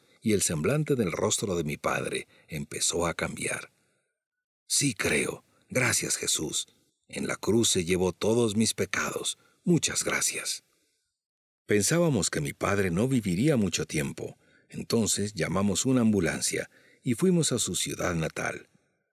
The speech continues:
El segundo día en la mañana nos dijo, "He dormido muy bien. ¿No van a cantar himnos?". Mi padre tenía un corazón completamente diferente.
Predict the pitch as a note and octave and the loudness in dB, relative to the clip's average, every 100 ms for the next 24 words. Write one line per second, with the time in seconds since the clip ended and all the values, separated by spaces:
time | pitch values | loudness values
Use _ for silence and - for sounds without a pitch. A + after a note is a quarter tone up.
0 | _ _ - G#2+ - E3+ F#3+ A2+ F#2 C3+ | _ _ -6 -2 2 4 4 4 4 4
1 | F#2+ D#2+ D2 D2+ D2+ G2 A2 G#2 F#2+ D#2 | 4 2 -2 -6 -2 0 2 2 2 0
2 | E2 - C#2+ C#2+ - _ _ _ _ - | -2 -4 -6 -8 -12 _ _ _ _ 0
3 | D3+ D#3+ G2+ C3 C#3+ G2 A2+ D#2+ D#2+ C#2 | 4 4 4 4 4 4 2 2 0 -2
4 | - _ _ _ _ - - - F2 F#2+ | -6 _ _ _ _ -12 -6 -2 0 0
5 | G2 F2+ G2 F#2+ B2 D#3 F#3+ - - _ | -2 -2 0 2 2 2 0 -2 -8 _
6 | _ _ _ _ _ _ _ - E3 F#3+ | _ _ _ _ _ _ _ -2 2 4
7 | E3 A#2+ F2+ G2+ A#2+ G2 E2+ D#2+ C#2+ - | 4 2 2 2 4 2 0 0 0 0
8 | G#2 E2+ D#2+ D#2 F#2+ F#2+ E2 E2+ E2+ D#2+ | 0 0 -2 -2 -2 0 0 0 0 0
9 | D2+ D2 - - - - - | -2 -2 -4 -2 -4 -6 -10